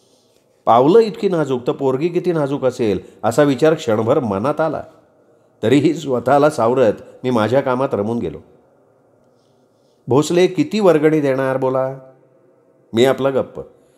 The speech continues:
"ठीक आहे, आकडा नका सांगू, पण होकार किंवा नकार एक काहीतरी सांगा."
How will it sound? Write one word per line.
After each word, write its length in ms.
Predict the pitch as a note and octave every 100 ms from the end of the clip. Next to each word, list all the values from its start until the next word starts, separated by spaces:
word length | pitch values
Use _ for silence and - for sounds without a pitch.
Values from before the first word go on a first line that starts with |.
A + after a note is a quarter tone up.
| _ _ _ _ _ _
"ठीक 200 | A#3 A#3+
आहे, 120 | G3
आकडा 260 | D#3+ C3 E3 E3
नका 160 | C#3
सांगू, 420 | B2 A2+ A2+ A#2+
पण 160 | A#2+ C3+
होकार 380 | A#2+ A#2+ C#3 E3+
किंवा 240 | D#3+ F3
नकार 320 | F#3 E3+ A#2+
एक 160 | A#2+ D3
काहीतरी 280 | D#3+ E3+ E3+
सांगा." 300 | D#3+ D3+